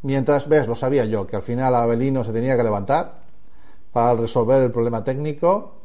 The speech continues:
Y mientras, ves, ahí le está dando. A ver, ahora sí me oyes. Ángeles, ¿tú me oyes?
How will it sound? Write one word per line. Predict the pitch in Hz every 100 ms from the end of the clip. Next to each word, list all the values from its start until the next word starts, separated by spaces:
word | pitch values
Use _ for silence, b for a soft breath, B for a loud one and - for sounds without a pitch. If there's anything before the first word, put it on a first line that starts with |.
| - - - b b b b b -
Y | - 127
mientras, | 123 127 123 123 120 120 117 117 113 - 104
ves, | - 113 104
ahí | 120
le | 113
está | - 92
dando. | 90
A | - 117
ver, | 190
ahora | 202 202
sí | 208
me | 185
oyes. | 147 120 117 117 113 113 - -
Ángeles, | 180 - 113 104
¿tú |
me | 196 160
oyes? | 107 95 92